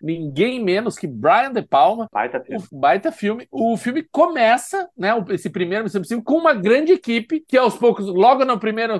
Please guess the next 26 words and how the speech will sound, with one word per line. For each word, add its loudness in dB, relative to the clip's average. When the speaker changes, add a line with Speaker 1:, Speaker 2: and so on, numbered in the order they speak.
Speaker 1:
não, -4
isso -8
não -6
é -2
spoiler, 2
não -6
estamos -2
falando 0
de -8
um -12
filme -8
de -18
quase -2
trinta -2
anos, 0
todo 2
mundo 0
é 0
praticamente -4
dizimado, 0
sobra, 0
sei -2
lá, 4
um -4
ou -4
dois, 0